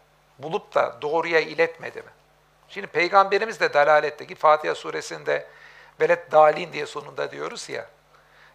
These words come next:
yani bizi Allah doğru yola ilet diye başında dua ediliyor daha öncesinde Fatiha'nın. Sonunda da olmaması gerekenler bize işte, e, sayarken Allah'ım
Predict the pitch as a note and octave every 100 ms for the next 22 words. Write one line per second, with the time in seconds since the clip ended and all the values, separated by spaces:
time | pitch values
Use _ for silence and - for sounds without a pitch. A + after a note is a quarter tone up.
0 | _ C#3+ C#3 C3+ D3 D3 D3+ D#3 - C#3+
1 | C#3+ D3 C#3+ C#3+ D#3 D#3 D3 C#3 C#3 D3
2 | C#3 C3+ D#3 C#3+ C#3 D#3 G3+ D3+ B2 B2
3 | A#2+ C3+ C3+ B2+ A#2 - B2 A#2+ C#3 C3+
4 | - E3+ F3+ - D#3 E3 F#3 F3+ D#3+ E3+
5 | F3+ D#3+ C#3 - C3+ A#2+ A#2+ B2 A#2+ A#2+
6 | A#2+ C3 - C3 B2 - - - - -
7 | - C3 B2+ C3 C3+ - D3 A3 - F#3
8 | A3+ A3+ _ _ _ _ _ _ _ -
9 | C#3+ D3+ F3